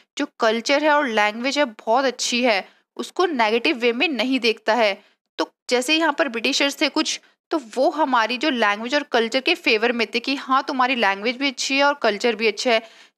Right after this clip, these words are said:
लेकिन कुछ अपोजिट थे, तो जो फेवर में थे उन्हें बोला जाता था ओरिएंटलिज्म। सेवनटीन एटी थ्री में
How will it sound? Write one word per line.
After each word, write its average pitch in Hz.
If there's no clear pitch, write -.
लेकिन 240
कुछ -
अपोजिट 240
थे, 262
तो -
जो 349
फेवर 277
में 349
थे 359
उन्हें 262
बोला 294
जाता 262
था 339
ओरिएंटलिज्म। 220
सेवनटीन 240
एटी 262
थ्री 220
में 226